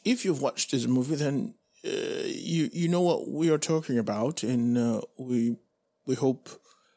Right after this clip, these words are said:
that you are okay with, uh, how,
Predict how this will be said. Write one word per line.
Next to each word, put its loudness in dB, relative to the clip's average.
that 2
you 2
are 2
okay 0
with, -8
uh, -2
how, 0